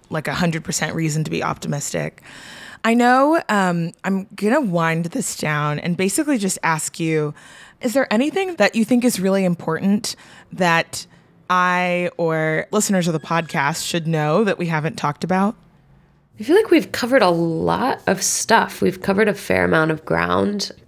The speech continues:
Speaker 2: I would say, I just think this is going to be a new massive frontier in the energy transition. There are probably going to be mines pop-, <laughs> popping up all over the place,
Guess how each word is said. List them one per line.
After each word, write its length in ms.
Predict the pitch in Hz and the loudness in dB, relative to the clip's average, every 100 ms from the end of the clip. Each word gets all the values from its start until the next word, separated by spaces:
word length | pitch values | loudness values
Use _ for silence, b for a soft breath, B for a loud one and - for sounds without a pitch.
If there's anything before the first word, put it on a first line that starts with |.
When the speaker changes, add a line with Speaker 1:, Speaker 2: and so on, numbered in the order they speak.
| - | 0
Speaker 2:
I 100 | 180 | 2
would 220 | 190 233 | 2 2
say, 720 | - - 156 147 147 202 233 B B B B B B - | 0 2 2 2 2 0 -2 B B B B B B 0
I 140 | 185 | 2
just 260 | 196 226 - | 2 0 2
think 300 | 196 190 190 | 2 2 2
this 220 | 180 180 | 2 4
is 160 | 170 165 | 2 2
going 360 | 165 156 156 | 2 4 2
to 100 | 151 | 0
be 460 | 147 147 143 147 - | -2 0 0 0 0
a 580 | - 147 147 143 147 - - - | 0 0 2 0 0 -4 -10 -8
new 580 | 165 156 151 151 151 151 | -4 0 2 4 4 4
massive 560 | 151 139 143 143 170 156 | 2 0 -2 0 -2 -2
frontier 800 | 160 151 143 147 135 147 175 - | -2 0 0 -2 0 0 -2 -4
in 540 | - 147 147 156 175 - | -2 0 0 -2 -2 -6
the 280 | 151 143 147 | -4 -2 -2
energy 400 | - 147 143 156 | -2 -2 0 -2
transition. 880 | 151 160 156 147 139 - 147 175 190 B B B B | -2 0 0 0 -4 -2 -2 -2 -4 B B B B
There 580 | 156 151 151 151 151 - | 2 4 4 4 2 0
are 240 | 170 156 | 0 0
probably 440 | - 156 151 156 151 | -2 -2 0 0 0
going 280 | 147 147 147 | -2 -2 -2
to 100 | 151 | -2
be 140 | 147 | -2
mines 400 | 139 139 139 143 | -2 -4 -6 -6
pop-, 260 | - 147 - - | -6 -8 -8 -8
<laughs> 60 | |
popping 400 | - 180 165 175 | -2 0 2 2
up 180 | 160 135 | 0 2
all 180 | 151 156 | 2 4
over 220 | 151 156 | 2 0
the 60 | 151 | 0
place, 440 | 156 147 170 | 2 4 2